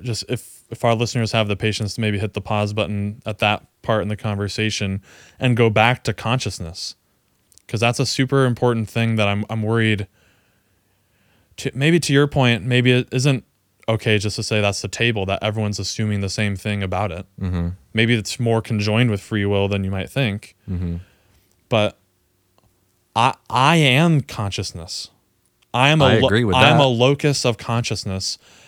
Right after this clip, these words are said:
Speaker 1: And just what it means to be conscious is that I am an attending thing. I'm attending to things. And I'm dir-, I am directing it.
Speaker 2: Why do you think that?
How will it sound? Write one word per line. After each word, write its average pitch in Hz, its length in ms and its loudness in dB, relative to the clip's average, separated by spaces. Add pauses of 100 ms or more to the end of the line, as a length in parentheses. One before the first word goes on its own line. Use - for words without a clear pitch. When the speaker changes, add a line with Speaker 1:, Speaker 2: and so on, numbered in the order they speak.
(200)
Speaker 1:
And 139 160 2
just 139 160 0
what 143 300 2
it 135 100 2
means 135 420 0
to 120 100 -4
be 123 260 0
conscious 123 760 -8 (320)
is 131 140 0
that 127 220 4
I 120 200 2
am 135 200 4
an 120 80 0
attending 131 580 -2
thing. 127 220 -2
I'm 110 80 -2
attending 127 500 -2
to 98 80 -2
things. 90 480 -10 (840)
And 123 360 2 (180)
I'm 139 200 2
dir-, 156 240 0
I 160 160 0
am 190 140 4
directing 170 540 0
it. 92 140 -6 (1300)
Speaker 2:
Why 113 180 2
do 123 80 2
you 113 60 2
think 113 200 -2
that? - 180 -6